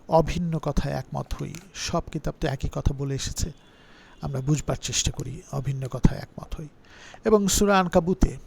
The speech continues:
একটা জায়গায় ছেচল্লিশ নম্বর আয়াত আল্লাহ তাআলা বলছেন, তোমরা কিতাবীদের সাথে বিতর্কে লুপ্ত হয়েও না,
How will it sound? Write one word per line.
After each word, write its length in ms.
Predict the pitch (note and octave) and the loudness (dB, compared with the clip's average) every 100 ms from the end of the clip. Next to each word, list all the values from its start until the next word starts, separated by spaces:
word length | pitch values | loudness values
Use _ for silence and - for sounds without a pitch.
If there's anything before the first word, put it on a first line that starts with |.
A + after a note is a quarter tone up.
| - - - | -18 -18 -12
একটা 240 | - - | -8 -6
জায়গায় 380 | C3+ C3+ - C3+ D3+ F#3 G#3+ - - - - - - - | -4 -4 -6 -8 -14 -18 -20 -20 -20 -20 -20 -20 -14 0
ছেচল্লিশ 480 | F3 F3+ D3 - D3+ | 2 2 0 -4 -6
নম্বর 200 | A#2 - | -10 -10
আয়াত 260 | - - | -6 -4
আল্লাহ 200 | C#3 D3 | -2 0
তাআলা 180 | D#3 D#3 | 0 2
বলছেন, 300 | E3 - E3 - - - - - - | 4 4 2 0 -16 -20 -20 -16 0
তোমরা 200 | G3+ G3 | 4 4
কিতাবীদের 480 | - G3 G3+ F#3 G3 | 2 4 4 6 4
সাথে 260 | G#3+ A#3 G3 | 4 2 2
বিতর্কে 480 | G3 G3+ A3 - | 2 4 2 4
লুপ্ত 340 | F#3 F#3 - D#3+ | 0 0 0 0
হয়েও 260 | C3 A#2+ | 2 0
না, 220 | - - | -4 -10